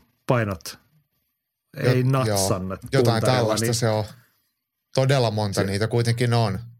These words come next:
Speaker 1: On, mutta nyt puhutaan sit jo, ei, ei puhuta siitä, että kroppa on pettänyt tai jotain, niin nyt puhutaan niinku vakavammista ongelmista.
Speaker 2: Joo, ja
Speaker 1: Ei,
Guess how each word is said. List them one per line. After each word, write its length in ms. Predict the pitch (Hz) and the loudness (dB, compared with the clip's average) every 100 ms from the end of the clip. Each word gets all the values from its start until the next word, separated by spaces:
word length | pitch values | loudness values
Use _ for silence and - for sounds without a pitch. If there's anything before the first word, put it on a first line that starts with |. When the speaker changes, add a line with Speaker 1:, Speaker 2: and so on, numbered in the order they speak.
| - | -8
Speaker 1:
On, 320 | 135 113 104 92 | -4 -2 -2 -2
mutta 280 | 131 127 135 | -2 0 0
nyt 240 | 156 156 | 0 0
puhutaan 420 | - 151 151 139 | 0 0 0 0
sit 220 | 127 131 139 | 0 0 0
jo, 120 | 139 | 0
ei, 140 | 143 | 0
ei 160 | 156 147 | 0 0
puhuta 320 | 135 131 127 | 2 0 0
siitä, 360 | - 131 123 117 | 0 0 0 -2
että 240 | - - 127 _ - | -4 -8 -8 _ -2
kroppa 380 | 131 127 - | -2 -2 -2
on 80 | 120 | -2
pettänyt 400 | - 113 - 113 - | -2 -4 -4 -6 -2
tai 120 | 113 | -2
jotain, 340 | 113 117 113 | -2 -2 -2
niin 220 | 107 107 131 127 | -2 -4 -8 -8
nyt 160 | 127 - | -10 -8
puhutaan 380 | - 117 113 110 | -2 -2 0 -2
niinku 200 | 104 120 | -2 -2
vakavammista 720 | 120 113 117 104 98 95 - | -2 -2 -4 -4 -6 -8 -6
ongelmista. 800 | 101 101 98 98 101 - - - _ _ _ _ _ _ - | -4 -4 -6 -8 -8 -10 -10 -16 _ _ _ _ _ _ -4
Speaker 2:
Joo, 240 | 131 123 117 - | 0 0 0 0
ja 120 | 131 | 0
Speaker 1:
Ei, 200 | 143 156 | 0 -4